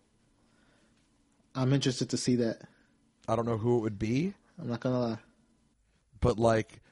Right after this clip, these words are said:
Speaker 2: couldn't you just see them having, parading around about their, around, about their best friendship and how they're best friends, and one day in the middle of it, Jericho's music hits?
Speaker 1: But it wouldn't be Shane, though, right? You think?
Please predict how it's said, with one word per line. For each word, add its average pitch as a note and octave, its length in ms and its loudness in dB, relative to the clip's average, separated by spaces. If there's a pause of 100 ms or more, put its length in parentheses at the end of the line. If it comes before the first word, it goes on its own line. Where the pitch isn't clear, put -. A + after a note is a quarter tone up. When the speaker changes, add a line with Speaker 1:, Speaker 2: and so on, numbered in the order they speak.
(100)
Speaker 2:
couldn't C3+ 220 -2
you C3+ 120 -4
just A#2 240 -4
see B2+ 160 -4
them B2 220 0
having, A#2 440 2
parading A#2 440 2
around A2+ 400 2
about G#2+ 260 0
their, A2+ 200 2
around, G#2+ 280 2
about G#2+ 260 0
their A2+ 120 2
best A2 300 -2
friendship A2+ 540 -2
and A2 80 -6
how A2+ 100 -2
they're A2 140 2
best G#2 280 -2
friends, A2 420 -2 (340)
and A#2 240 0
one A#2 240 0
day A2+ 160 6
in G#2+ 80 2
the A2 80 -2
middle A2 320 2
of G#2+ 140 2
it, A2+ 200 4 (380)
Jericho's G#2+ 500 0
music G#2+ 300 -2
hits? A#2 400 -2 (2500)
Speaker 1:
But C3 400 2
it E3 40 6
wouldn't E3 320 2
be A#2 240 4
Shane, C3+ 500 2
though, A#2+ 140 2
right? C3 180 2
You C3 100 2
think? D3 400 0